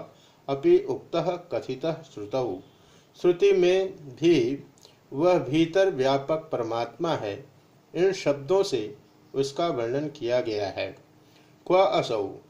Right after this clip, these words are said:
अस्मिन् देहे पुरुषः परः अव्यक्ताद् उत्तमः पुरुषस्त्वन्यः परमात्मेत्युद्राहितः इति यो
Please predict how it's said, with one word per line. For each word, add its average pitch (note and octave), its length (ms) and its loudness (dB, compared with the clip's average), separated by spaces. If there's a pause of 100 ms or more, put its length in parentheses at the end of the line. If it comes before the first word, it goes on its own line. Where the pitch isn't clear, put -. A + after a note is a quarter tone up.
अस्मिन् E3+ 540 -2
देहे D3+ 520 2 (140)
पुरुषः C#3+ 500 -2 (640)
परः D#3 300 2
अव्यक्ताद् B2+ 1000 -2 (560)
उत्तमः F3+ 580 0
पुरुषस्त्वन्यः C#3 1200 -2 (440)
परमात्मेत्युद्राहितः C#3+ 2000 0 (480)
इति E3 420 2
यो D3+ 480 0